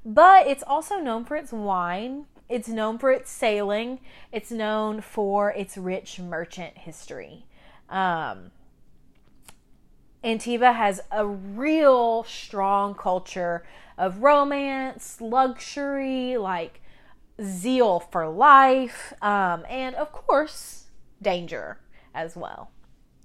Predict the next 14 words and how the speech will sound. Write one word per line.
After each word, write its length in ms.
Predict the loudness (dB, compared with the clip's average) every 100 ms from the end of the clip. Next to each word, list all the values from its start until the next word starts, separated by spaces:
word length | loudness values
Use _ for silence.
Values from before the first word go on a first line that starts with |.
| -20 -20 -20 -20 -8
Um, 640 | -4 -4 -6 -12 -16 -20 -20 -20 -20 -20 -20 _ -20 -20 -20 -20 -20 -20 _ -20 _ -20 -20 -20 _ -20 -20 _ _ -20 -20 -20 -20 -20 _ -20 -20 -20 -20 -20 -20 -20 -20 -20 -12
and 200 | -2 2
another 340 | 4 4 2 0
thing 220 | -4 -4
is 140 | -6 -2
that 360 | 0 0 -2 -10
Antivans 640 | -4 -4 -4 -8 -4 -6 -6
speak 420 | -10 -6 -6 0
with 120 | 2
a 80 | 2
really 240 | 2 0
strong 380 | -2 -2 -2 -2
Spanish 800 | -8 -12 -8 -6 -6 -8 -12 -12 -6
accent. 880 | -6 -6 -14 -12 -10 -12 -18 -20